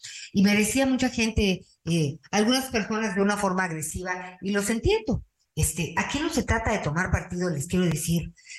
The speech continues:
se trata de hablar de, de la humanidad, de la gente, que estén en un día sagrado, celebrando una fiesta,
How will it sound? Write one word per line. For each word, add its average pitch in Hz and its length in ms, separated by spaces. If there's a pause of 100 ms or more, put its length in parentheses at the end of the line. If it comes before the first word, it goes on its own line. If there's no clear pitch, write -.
se 196 160
trata 240 420
de 208 80
hablar 185 360
de, 202 260
de 175 100
la 165 120
humanidad, 170 680 (460)
de 180 160
la 180 100
gente, 196 680 (560)
que 196 360
estén 254 400
en 277 100
un 269 140
día 254 160
sagrado, 214 680
celebrando 185 600
una 180 200
fiesta, 180 640